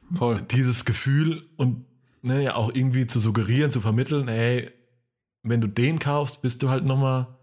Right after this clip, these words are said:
Speaker 2: ein bisschen cooler, bist du ein bisschen mehr unabhängig. Also,
Speaker 1: Ja,
Speaker 2: weißt du, so,
Speaker 1: ja, ja.
Speaker 2: das sind wir halt.
Speaker 1: Ja, und es, es schlägt ja, es schlägt ja in, in die Kerbe rein, dass Leute, dass Leute nach irgendwas suchen. So generell.
Speaker 2: Ja.
Speaker 1: Schöner, besser, schneller, weiter.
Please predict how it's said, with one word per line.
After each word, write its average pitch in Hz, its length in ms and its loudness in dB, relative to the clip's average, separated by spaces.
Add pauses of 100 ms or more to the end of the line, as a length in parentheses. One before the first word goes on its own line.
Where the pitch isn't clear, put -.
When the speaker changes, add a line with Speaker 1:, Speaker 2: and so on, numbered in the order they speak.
(320)
Speaker 2:
ein 120 80 0
bisschen 139 560 0 (160)
cooler, 139 420 0
bist 120 220 -2
du 135 60 2
ein 127 80 2
bisschen 127 400 0
mehr 123 460 0
unabhängig. 127 680 -2
Also, 117 220 2
Speaker 1:
Ja, 107 60 6
Speaker 2:
weißt 104 120 2
du, 165 40 2
so, 113 160 4
Speaker 1:
ja, 95 200 0
ja. 92 40 -4 (520)
Speaker 2:
das - 140 -4
sind 120 180 0
wir 135 120 2
halt. 127 100 2
Speaker 1:
Ja, 107 80 2
und 127 220 -2
es, 123 160 0
es - 180 0
schlägt 123 380 0
ja, 120 180 2
es - 180 -6
schlägt 117 360 0
ja 117 140 2
in, 104 340 0
in 104 200 -2
die 104 140 0
Kerbe 113 540 -2
rein, 107 280 0
dass 104 200 -2
Leute, 107 480 0 (440)
dass 101 160 -4
Leute 120 280 -2
nach 107 140 -2
irgendwas 113 440 -2
suchen. 98 400 0 (320)
So 98 160 -4
generell. 95 540 -2 (360)
Speaker 2:
Ja. 117 140 2
Speaker 1:
Schöner, 120 540 0
besser, 110 500 0
schneller, 110 540 0
weiter. 101 560 0